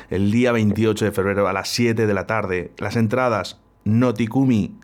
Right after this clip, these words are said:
¿eh? Notikumi punto com, gala Monólogos Solidarios. Jorge Guerra, en Radio cuatro G, mil gracias y espero que el domingo sea todo un éxito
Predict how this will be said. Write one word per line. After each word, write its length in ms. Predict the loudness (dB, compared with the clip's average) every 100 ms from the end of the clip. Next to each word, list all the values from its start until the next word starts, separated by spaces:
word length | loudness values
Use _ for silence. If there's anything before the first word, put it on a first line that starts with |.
| _ -8
¿eh? 200 | -4 -2
Notikumi 920 | 0 2 0 -2 -2 -2 0 2 2 0
punto 380 | 0 0 0 0
com, 200 | -2 -2 -2
gala 340 | -2 0 0
Monólogos 480 | 0 0 0 0 0
Solidarios. 540 | 0 0 0 0 -2 -6 -12 -12 -12 -8
Jorge 380 | 0 0 2 0
Guerra, 440 | 0 0 -2 -6 -6
en 100 | -4
Radio 300 | 0 0 0
cuatro 280 | 0 -2 -2
G, 160 | -2 -2
mil 500 | 2 4 4 4 2
gracias 560 | 0 -2 -2 -4 -4
y 220 | -2 0 0
espero 340 | 0 0 2
que 80 | 2
el 80 | 2
domingo 440 | 2 2 2 2
sea 320 | 2 -2 -2
todo 220 | 0 2 2
un 100 | 0
éxito 560 | -2 -4 0 0 0